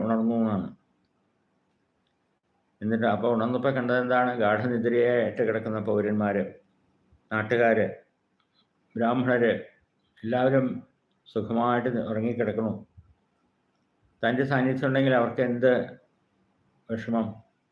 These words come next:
അവർക്ക് ഉറക്കം വരാനൊന്നും വിഷമമില്ല രാമേന്ദ്രൻ്റെ സാന്നിധ്യം ഉണ്ടെങ്കിൽ. ഭഗവത് സാന്നിധ്യം ഉണ്ടെങ്കിൽ എന്ത് കാര്യങ്ങളും ഹിതകരമായിട്ട് കാര്യങ്ങൾ ചെയ്യും, ഹിതകരമായ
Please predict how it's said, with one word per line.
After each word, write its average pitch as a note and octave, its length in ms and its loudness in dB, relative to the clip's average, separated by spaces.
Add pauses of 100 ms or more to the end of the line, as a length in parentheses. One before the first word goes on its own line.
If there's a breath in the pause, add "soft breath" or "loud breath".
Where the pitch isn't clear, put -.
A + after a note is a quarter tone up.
(840)
അവർക്ക് A#2+ 240 -2
ഉറക്കം C#3 300 2
വരാനൊന്നും C#3+ 420 2
വിഷമമില്ല C3 340 0
രാമേന്ദ്രൻ്റെ A#2+ 640 0
സാന്നിധ്യം A2+ 460 0
ഉണ്ടെങ്കിൽ. G2+ 340 -2 (1120)
ഭഗവത് B2+ 280 2
സാന്നിധ്യം C#3+ 360 0
ഉണ്ടെങ്കിൽ C3+ 340 2 (200)
എന്ത് A#2+ 200 -4
കാര്യങ്ങളും C3 500 2 (340)
ഹിതകരമായിട്ട് C3 680 2
കാര്യങ്ങൾ A#2+ 380 0
ചെയ്യും, A#2 360 -2 (800)
ഹിതകരമായ C3 500 2